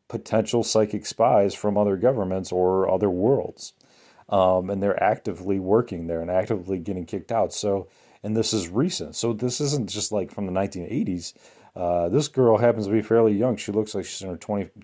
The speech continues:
mid twenties maybe, or later twenties. Um, so again, right, not nineteen eighty stuff, um, where they stated, "Oh, we're, we, we, uh, we stopped doing those programs in the nineties. We're, we're done with that. No more funding is going to it."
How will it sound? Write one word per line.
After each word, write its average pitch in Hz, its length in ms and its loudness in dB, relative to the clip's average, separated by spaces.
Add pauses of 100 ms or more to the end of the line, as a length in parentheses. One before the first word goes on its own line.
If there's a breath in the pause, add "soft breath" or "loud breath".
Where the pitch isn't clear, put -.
(160)
mid 101 520 -6
twenties 101 460 -2
maybe, 92 320 -2
or 90 240 2 (220)
later 104 320 2
twenties. 113 480 -2 (440 soft breath)
Um, 90 500 -2 (360)
so 104 460 2
again, 101 320 0
right, 101 200 4
not 104 180 0
nineteen 110 380 -2
eighty 113 220 2
stuff, 87 420 -8 (480 soft breath)
um, 85 400 2 (920)
where 95 360 -2
they 92 140 -4
stated, 90 400 -2
"Oh, 98 120 6
we're, 92 340 2
we, 101 120 -2
we, 92 360 -2
uh, 80 200 -6 (320 soft breath)
we 104 80 -6
stopped 98 480 -2
doing 95 200 -4
those 90 180 -2
programs 92 420 0
in 87 60 -4
the 85 140 -4
nineties. 87 520 -2
We're, 92 140 -4
we're 87 160 -2
done 92 220 0
with 80 100 -4
that. 80 140 -4
No 90 120 0
more 92 180 0
funding 87 340 -4
is 82 120 -8
going 92 280 -4
to 80 180 -8
it." - 140 -12